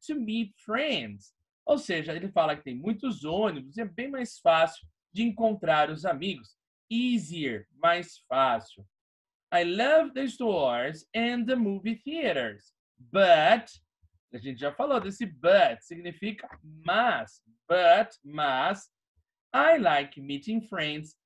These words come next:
in cafés the most. Ou seja,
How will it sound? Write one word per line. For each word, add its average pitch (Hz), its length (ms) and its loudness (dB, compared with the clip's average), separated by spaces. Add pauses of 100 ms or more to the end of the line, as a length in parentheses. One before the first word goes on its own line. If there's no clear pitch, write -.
in 269 300 -4
cafés 190 680 -4
the 190 120 -6
most. 170 600 -2 (440)
Ou 285 140 4
seja, 175 420 -4